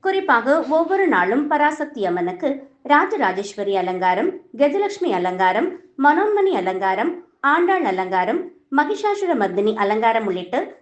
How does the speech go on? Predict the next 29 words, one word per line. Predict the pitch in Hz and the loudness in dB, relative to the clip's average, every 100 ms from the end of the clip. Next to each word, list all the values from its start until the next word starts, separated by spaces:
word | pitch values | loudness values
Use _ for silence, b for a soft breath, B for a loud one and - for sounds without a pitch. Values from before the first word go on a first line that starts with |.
| _ | _
பல்வேறு | - 311 370 453 | 0 2 2 0
அலங்காரங்கள் | 302 190 196 202 202 202 | 0 0 0 0 0 -4
செய்யப்பட்டு | 202 196 196 196 190 277 294 285 - - | -4 -4 -4 -4 -4 -4 -4 -10 -18 -4
தீபாராதனை | 302 370 403 381 214 196 196 | 0 2 2 2 0 0 0
நடைபெற்று | 190 226 269 254 | -2 -4 -6 -6
வருகிறது. | 190 190 185 202 214 233 - - _ _ | -4 -4 -2 -2 -2 -2 -4 -16 _ _
இந்நிலையில், | 320 330 330 311 330 277 | 0 2 2 0 -2 2
நவராத்திரி | 285 311 339 339 277 | 2 2 0 0 -2
நிறைவு | 220 185 202 208 | -2 -2 -2 0
நாளான | 185 190 185 196 285 320 - | 0 2 2 0 -2 -4 -4
கடந்த | 285 277 254 | -2 -2 -2
ஒன்றாம் | 185 196 220 220 | -2 -2 -2 -2
தேதி | 214 214 262 262 B B 302 | -2 -2 -2 -2 B B 0
முருகர் | 349 339 311 339 - | 2 4 2 0 -4
அண்ணாமலையார் | 262 285 370 392 359 330 311 | 0 2 2 2 0 0 -2
கோவிலில் | 311 190 196 214 190 | -2 -4 -2 -2 -2
இருந்து | 180 185 349 - - - | -2 -2 -4 -6 -12 -2
நான்கு | 285 302 415 | 2 4 2
மாட | 381 392 349 | 0 0 0
வீதியில் | 190 190 196 196 | -4 -4 -4 -4
வலம் | 185 202 | -2 -2
வந்து | 190 185 285 - - _ - | -2 -2 -2 -4 -10 _ -4
சின்னக்கடை | 359 415 415 370 | 2 2 2 -2
வீதியில் | 233 202 208 | -2 -2 0
உள்ள | 190 180 240 214 | 0 0 0 0
துர்க்கை | 240 320 415 | -4 -4 -2
அம்மனை | 392 208 196 196 | -2 0 -2 -2
அழைத்துக் | 196 214 214 | -4 -4 -6
கொண்டு | - 208 262 247 | -4 -2 -2 -2